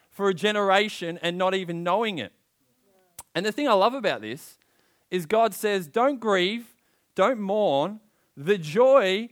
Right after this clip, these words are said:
my joy, the joy of the Lord," it's not your joy, it's not a made-up joy, it's God's joy. "The joy of the Lord is your strength." Grieving or mourning is not your strength.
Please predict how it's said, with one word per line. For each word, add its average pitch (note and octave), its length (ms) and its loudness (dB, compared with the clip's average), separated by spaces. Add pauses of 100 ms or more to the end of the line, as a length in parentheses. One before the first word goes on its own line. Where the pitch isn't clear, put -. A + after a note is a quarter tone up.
(120)
my C4+ 360 2
joy, E3 460 0
the F3+ 120 -2
joy A3 340 2
of A3 280 0
the F3+ 100 -2
Lord," F3 380 2
it's D#3+ 100 -10
not A3+ 160 -4
your F3+ 220 -2
joy, C3+ 260 -2
it's E3 140 -10
not G3 80 -2
a D#3 60 -2
made-up C#3 440 0
joy, B2+ 280 -2
it's D#3 140 -14
God's F3 300 0
joy. A2 280 -4 (360)
"The D#3 80 -4
joy A3 360 2
of F#3+ 200 0
the E3+ 80 -2
Lord A3+ 420 2
is E3 160 -6
your C#3+ 140 -4
strength." C3+ 480 -8 (240)
Grieving A#3+ 460 0
or G3 100 0
mourning G3 380 -2
is D#3 160 -8
not D#3 160 -6
your B2+ 120 -6
strength. C3+ 540 -6